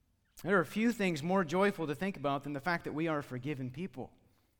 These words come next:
However, that was not the end purpose of our salvation. That was the barrier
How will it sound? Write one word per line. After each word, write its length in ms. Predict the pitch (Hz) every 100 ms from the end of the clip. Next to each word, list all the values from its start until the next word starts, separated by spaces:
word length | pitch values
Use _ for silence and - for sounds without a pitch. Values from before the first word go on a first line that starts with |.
| _ _ _ _ _ _ _
However, 600 | _ 120 123 160 190 117 87 - - _ _ _ _ _ _ _ _ _ _ _ _ _ _ _
that 400 | - 196 180 - - -
was 180 | 127
not 400 | 135 160 160 - 120 110
the 140 | 120 -
end 360 | 151 131 120 98 -
purpose 580 | 160 139 101 95 - -
of 180 | 113 104
our 200 | 107 98
salvation. 640 | 98 95 90 123 120 101 95 - - _ _ - - _ _ _ _ - _ _ _ _ _ _ _ _ _ _ _ _ _ - _ -
That 220 | 156 202
was 180 | 175 123
the 140 | 117
barrier 760 | 92 95 127 170 147 95 67